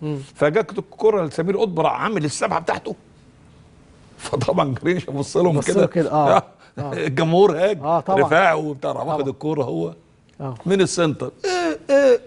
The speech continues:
Speaker 2: إيه، كان عبد الجليل جون راح
Speaker 1: آه.
Speaker 2: شايطها في ال-، في المقص
Speaker 1: اه،
Speaker 2: القريب.
Speaker 1: كابتن رفاعي بيقول لك: "عدى جاي، جاي افرش له على الارض".
Speaker 2: لا،
Speaker 1: قام،
Speaker 2: تفرش إيه؟
Speaker 1: قام معل-، قام معدي ناطط بالكرة من فوقيه.
Speaker 2: كان معروف ان هو بيرقص على الرجل الثابتة.
Speaker 1: كابتن رفاعي قال لك ايه؟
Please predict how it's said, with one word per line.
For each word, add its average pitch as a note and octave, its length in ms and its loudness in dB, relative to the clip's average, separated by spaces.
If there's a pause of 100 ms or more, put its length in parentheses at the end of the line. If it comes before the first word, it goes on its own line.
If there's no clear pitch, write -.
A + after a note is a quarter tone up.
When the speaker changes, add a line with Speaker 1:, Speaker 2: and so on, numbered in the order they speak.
Speaker 2:
إيه، B3+ 340 0
كان F3+ 180 0 (480)
عبد D3+ 200 0
الجليل D#3+ 320 -2
جون C#3+ 220 -2
راح C#3 180 -2
Speaker 1:
آه. C#3 60 0
Speaker 2:
شايطها F3+ 240 4
في B2+ 120 -2
ال-، B2 240 -2
في A#2+ 60 -10
المقص B2+ 520 -2
Speaker 1:
اه، G#2+ 40 -4
Speaker 2:
القريب. D3+ 400 -2 (100)
Speaker 1:
كابتن F3+ 200 -2
رفاعي G3+ 180 2
بيقول G3+ 140 0
لك: F#3+ 140 -2
"عدى F#3+ 360 2
جاي، G3+ 380 0
جاي G#3+ 240 4
افرش - 300 -6
له F#3 80 2
على F#3+ 60 4
الارض". A3+ 200 4 (140)
Speaker 2:
لا، - 60 2
Speaker 1:
قام، A#3 120 2
Speaker 2:
تفرش A#3+ 120 -6
إيه؟ E4 180 -6
Speaker 1:
قام A#3+ 180 2
معل-، A#3 260 6
قام A#3+ 200 -4
معدي A#3 380 0
ناطط A#3 200 -4
بالكرة A#3 400 0
من A3+ 60 -2
فوقيه. G3+ 360 0 (160)
Speaker 2:
كان D3+ 320 -4 (160)
معروف D#3 400 2
ان G3+ 100 -2
هو A3+ 100 2
بيرقص G3+ 600 0 (100)
على B2 120 0
الرجل F#3 240 2
الثابتة. E3+ 460 -4 (380)
Speaker 1:
كابتن F3 320 -4
رفاعي G3 140 2
قال G3 80 0
لك F3+ 160 -4
ايه؟ F3+ 220 -4